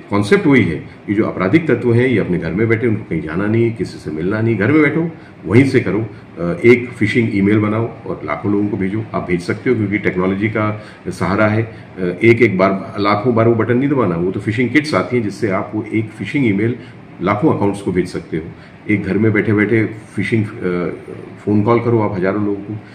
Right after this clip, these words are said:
ऐसे ये लोग करते रहते हैं, फिर wait करते हैं, सब लोग नहीं फंसते, कुछ लोग फंस जाते हैं, उनका काम बन जाता है। तो as a result ये क्राइम बहुत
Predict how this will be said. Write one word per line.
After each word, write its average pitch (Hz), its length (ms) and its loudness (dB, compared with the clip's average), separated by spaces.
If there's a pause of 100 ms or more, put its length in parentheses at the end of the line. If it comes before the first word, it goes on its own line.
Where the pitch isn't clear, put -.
(180)
ऐसे 117 180 0
ये 120 220 4
लोग 110 160 0
करते 120 240 0
रहते 120 220 0
हैं, 151 80 -4
फिर 170 100 2
wait 107 240 2
करते - 240 -8
हैं, 147 60 -4
सब 135 140 -2
लोग 98 220 0
नहीं 87 120 0
फंसते, 101 280 -6
कुछ 175 240 0
लोग 98 160 0
फंस 80 140 -6
जाते 85 240 -6
हैं, 160 80 -4
उनका 156 200 -6
काम 110 100 -2
बन 80 140 -4
जाता 73 220 -12
है। - 60 -16 (440)
तो 139 60 -4
as 156 320 4
a 147 80 4
result 135 240 0
ये 131 160 2
क्राइम 110 600 -4
बहुत 107 280 -4